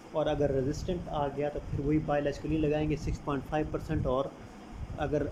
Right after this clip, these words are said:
bile esculin negative आ गया तो viridans streptococcus, ठीक है। ये भी फिर वही बात है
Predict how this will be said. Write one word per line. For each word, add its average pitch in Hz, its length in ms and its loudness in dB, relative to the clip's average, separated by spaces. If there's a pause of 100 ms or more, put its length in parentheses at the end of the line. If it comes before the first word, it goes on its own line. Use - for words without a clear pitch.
(200)
bile 147 220 4
esculin 147 300 0
negative 151 400 2
आ 139 60 4
गया 131 160 2
तो 160 160 2 (420)
viridans 131 500 2
streptococcus, 123 720 -2 (240)
ठीक 175 160 0
है। 156 80 0 (140)
ये 165 60 4
भी 156 140 -2
फिर 156 120 0
वही 151 160 6
बात 139 280 2
है 139 100 2